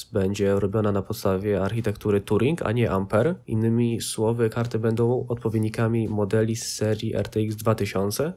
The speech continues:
a nie R T X trzy tysiące. Jak czytamy w artykule ze strony W C F tech kropka com, trzydzieści H X będzie na chipsecie Tu sto szesnaście, czyli tym, który możemy znaleźć w karcie szesnaście sześćdziesiąt Super.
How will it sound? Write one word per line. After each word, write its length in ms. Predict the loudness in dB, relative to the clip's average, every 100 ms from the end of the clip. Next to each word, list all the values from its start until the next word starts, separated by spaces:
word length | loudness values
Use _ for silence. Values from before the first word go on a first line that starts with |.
| -2
a 140 | 0
nie 320 | 4 4 2 0
R 180 | -2
T 100 | -2
X 280 | -2 -2 -6
trzy 220 | -4 -2
tysiące. 420 | 0 -2 -4 -8 -2
Jak 140 | 0 0
czytamy 280 | 2 4
w 60 | 4
artykule 420 | 2 0 2 2
ze 100 | 2
strony 380 | 0 0 2 2
W 120 | 0
C 220 | 0 0
F 100 | 2
tech 220 | 2 0 0
kropka 320 | -4 -2 0
com, 280 | 2 0 -2
trzydzieści 440 | -4 -2 -4 -4
H 140 | 2 2
X 380 | 2 -2 -8
będzie 400 | 0 2 2 2
na 260 | 2 0 0
chipsecie 600 | -4 -2 -2 0 0 0
Tu 160 | 0 -2
sto 180 | 0 -2
szesnaście, 540 | -2 0 0 0 0
czyli 300 | 0 0 -2
tym, 260 | 0 -2 -2
który 300 | -2 0 0
możemy 320 | 0 -2 0
znaleźć 300 | 0 -2 -2
w 20 |
karcie 340 | -4 -2 -2
szesnaście 420 | -6 -4 -6 -4 -2
sześćdziesiąt 360 | -2 -2 -4
Super. 380 | -4 0 0